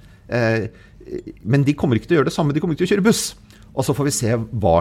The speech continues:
slags jobber, men de skal jo ta vare på disse løsningene, de skal bygge dem, de skal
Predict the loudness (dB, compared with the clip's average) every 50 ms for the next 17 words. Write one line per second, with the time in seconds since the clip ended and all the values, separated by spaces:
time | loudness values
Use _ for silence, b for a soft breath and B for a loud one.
0 | 2 -2 -6 -6 -2 0 0 2 2 0 0 0 -2 -4 -4 -4 -6 -8 -12 -16
1 | -12 -6 -4 -4 -2 0 0 -2 0 0 0 2 4 4 4 4 4 2 0 -2
2 | -2 -4 -4 -4 -2 -2 -2 0 0 -2 -2 -4 -6 -6 -4 -6 -6 -4 -4 -6
3 | -4 -4 -6 -6 -2 0 0 0 0 0 -4 -2 -2 -2 -2 -4 -6 -6 -8